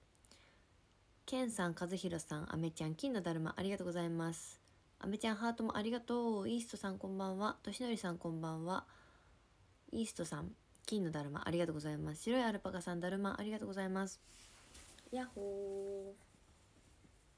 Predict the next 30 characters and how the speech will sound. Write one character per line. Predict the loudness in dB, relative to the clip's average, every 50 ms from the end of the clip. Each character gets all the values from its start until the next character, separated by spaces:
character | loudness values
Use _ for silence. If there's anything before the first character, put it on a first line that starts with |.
| -20 -20 -20 -20 -20 -20 -20 -20 -20 -20 -20 -20 -20 -20 -20 -20 -18 -16
ー。 | -16 -16 -16 -18 -20 -20 -20 -20 -20 -20 -20 -20 -20 -20 -20 -20 -20 -20 -20 -20 -20 -20 -20 -20 -20 -20 -20 -20 -20 -20 -20 -20 -18 -16 -14
は |
い。 | -12 -12 -14 -16 -20 -20 -20 -20 -20 -20 -20 -20 -20 -20 -20 -20 -20 -20 -20 -20 -20 -20 -20 -20 -20 -20 -20 -20 -20 -16
久 | -10 -4 0 0 0
し | 2 2 -2
ぶ | -2 0 -2
り | -4 -4 -6 -8 -8 -12 -20 -20 -20 -20 -20 -20 -20 -20 -20 -14 -8 -6
な | -4 -4
感 | -4 -6 -6 -4 -4 -4
じ | -4 -4 -6 -8 -8 -10 -16 -20 -20 -20 -20 -20 -18 -12 -8
が | -4 -2
す | 0 0 0 0 0
る。 | 0 -2 -2 -2 -6 -2
昨 | 4 6 6 8
日 | 8 6 4
も | 4 2
し | 0 0 0
た | 2 2
ん | 2 2
だ | 2 2
け | 2 2
ど、 | 2 2 0 0 0 -2 -6 -10 -14 -20 -20 -20 -18 -16 -16 -16 -16 -14 -10 -10
な | -6
ん | -2
か、 | 0 0 0 -2 -4 -12 -20 -20 -18 -14
昼 | -4 2 4 4 4 4
間 | 2 2 0
に | 0 0 -2 -2 -4 -4
し | -6 -8
て、 | -2 4 4 6 6 4 2